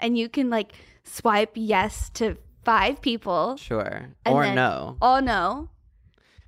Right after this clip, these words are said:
Speaker 2: No to Ashley. Twenty-two.
Speaker 1: Why?
Speaker 2: She is, you, do you, okay, do you want, like, a femme or do you want, like, a mask or an in-between?
Speaker 1: I'm looking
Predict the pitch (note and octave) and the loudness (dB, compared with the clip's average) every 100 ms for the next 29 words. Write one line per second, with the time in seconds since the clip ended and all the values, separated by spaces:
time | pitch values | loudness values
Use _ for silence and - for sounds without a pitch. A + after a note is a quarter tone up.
0 | _ _ - _ _ _ - A#2+ B2 B2 | _ _ -20 _ _ _ -4 0 4 4
1 | C3+ C3+ A2 G2+ - G2+ D#2 - C3+ C#3 | 2 2 2 0 -4 -6 -8 -4 -2 0
2 | A#3+ D#4+ C3 B2+ G3+ G#3 - - D3 C#3+ | 2 2 2 2 -2 -8 -10 -4 -4 -4
3 | - C#3+ D#3 - _ _ _ _ _ _ | -4 -4 -4 -6 _ _ _ _ _ _
4 | _ _ _ C#3+ F3 A#3+ B3+ - D3 F#3+ | _ _ _ -2 2 2 0 -2 -2 0
5 | C4 - D#3+ A#2 B1 - F3 G#3+ A#3 G3 | 0 0 0 0 -2 0 2 2 2 0
6 | F#3 C3 C3+ - A#2 A#2 A#2+ D3+ F3 - | 0 0 -2 0 2 2 2 0 -2 0
7 | B2+ A#2+ A#2+ A#2+ A#2 A2+ - _ _ - | 0 2 0 2 0 -2 -6 _ _ 0
8 | A2+ A2 - G#2+ G#2+ G#2+ G#2+ - A2 A2 | 0 0 -4 -2 2 2 0 0 2 2
9 | - A2 G#2+ - - G#2+ G#2 G#2 - G#2+ | 2 0 0 -4 -4 -2 -2 -4 -4 -2
10 | G2+ F#2+ F2 F#2+ F4 G#4+ C#5+ - C#5 | -2 -4 -8 -6 -4 -2 -2 -4 -8